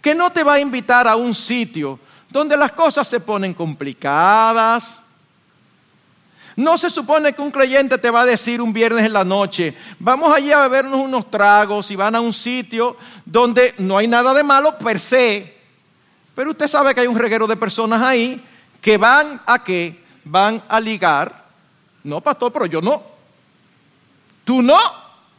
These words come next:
pero tú estás en un ambiente que tú no sabes lo que puede suceder. En un momento te pican un ojo, algo ocurre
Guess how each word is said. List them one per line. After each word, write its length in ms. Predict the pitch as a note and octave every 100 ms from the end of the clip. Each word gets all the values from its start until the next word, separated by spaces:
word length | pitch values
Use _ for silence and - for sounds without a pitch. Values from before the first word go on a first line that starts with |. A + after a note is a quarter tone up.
| _ _ _
pero 220 | A3+ C#4+
tú 100 | C#4+
estás 240 | D4+ D#4+ D#4
en 60 |
un 120 | D#4 D4
ambiente 800 | C4 C#4+ D#4 B3+ G#3+ G#3 - _ _ _ _ _ _ _ _
que 100 | - A3+
tú 120 | F4
no 140 | E4+
sabes 240 | C#4+ C4+ B3
lo 80 |
que 80 | A3
puede 200 | F#3 G#3+
suceder. 680 | G3+ F3 G3 A#3+ D#4 - - _ _ _ _ _ _ _ _ _ _ -
En 160 | G3
un 100 | C#4
momento 460 | D#4 C4+ D4+ C#4+ B3
te 140 | A#3
pican 320 | G3+ D4+ D4 B3+
un 140 | A#3
ojo, 320 | D4 E4+ A#3
algo 200 | C#4 C#4+
ocurre 480 | B3 D4 D#4 B3+ B3+